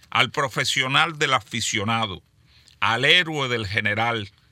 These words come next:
al desprendido del caritativo, al ganador del competidor, al amigo del conocido, al sabio del culto, al invencible del perdedor.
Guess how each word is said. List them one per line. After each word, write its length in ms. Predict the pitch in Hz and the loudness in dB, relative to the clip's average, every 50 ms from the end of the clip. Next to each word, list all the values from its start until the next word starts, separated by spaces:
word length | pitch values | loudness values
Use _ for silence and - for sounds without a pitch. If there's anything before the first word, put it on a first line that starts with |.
| _ _ _ _ _ | _ _ _ _ _
al 180 | - 107 117 127 | -2 -2 0 0
desprendido 840 | 131 143 131 - - 147 143 139 131 131 147 170 196 190 170 180 156 | 0 0 0 0 0 0 0 0 0 0 0 0 2 2 2 2 2
del 200 | 131 131 123 110 | 0 -2 -2 0
caritativo, 800 | - 127 113 113 113 101 113 101 90 131 131 131 127 117 98 95 - - - _ _ _ - _ _ _ - | 2 2 2 2 0 -2 -2 -2 0 0 -2 -2 -2 -4 -6 -8 -10 -16 -20 _ _ _ -20 _ _ _ -12
al 180 | - 85 85 82 | -10 -10 -10 -6
ganador 640 | 85 95 90 90 90 90 101 110 131 147 139 120 | -4 -2 -2 -2 -2 -4 -2 -2 -2 -4 -6 -8
del 200 | 98 98 92 82 | -8 -8 -10 -10
competidor, 840 | - - 101 87 - - 90 80 73 87 85 87 101 98 95 90 - _ _ _ _ _ _ _ _ _ _ _ - _ _ - | -10 -10 -10 -10 -10 -10 -10 -10 -8 -8 -6 -6 -6 -6 -8 -10 -14 _ _ _ _ _ _ _ _ _ _ _ -20 _ _ -4
al 160 | 110 120 127 | -2 0 2
amigo 480 | 120 127 143 160 190 196 165 170 143 | 0 2 2 2 2 2 2 0 -2
del 200 | 113 113 107 98 | -2 -2 -4 -6
conocido, 680 | - 107 101 98 92 - - - 131 123 120 110 92 - - _ _ _ _ _ _ _ _ _ | -6 -6 -6 -4 -4 -6 -4 -4 -2 -2 -2 -4 -6 -8 -12 _ _ _ _ _ _ _ _ _
al 180 | 87 85 90 87 | -4 -4 -4 -6
sabio 580 | - - - - 135 143 143 139 127 117 107 | -8 -4 -2 0 0 0 0 -2 -2 -4 -2
del 220 | 92 92 92 85 - | -2 -4 -6 -6 -8
culto, 560 | _ - 117 113 104 95 90 - - - - _ _ _ _ _ _ _ _ - | _ -8 -6 -6 -6 -6 -8 -12 -18 -20 -20 _ _ _ _ _ _ _ _ -4
al 200 | - 80 90 92 | -2 -2 0 0
invencible 960 | 98 95 98 95 98 95 92 90 - - - 143 156 165 151 123 120 107 95 | -2 -2 -2 -2 -2 -2 -2 -4 -6 -6 -4 -4 -4 -4 -2 -2 -4 -4 -4
del 220 | 87 90 90 78 | -4 -6 -8 -10
perdedor. 680 | - - - 85 82 80 82 87 82 87 87 82 - | -8 -8 -8 -8 -8 -8 -8 -8 -8 -8 -8 -10 -12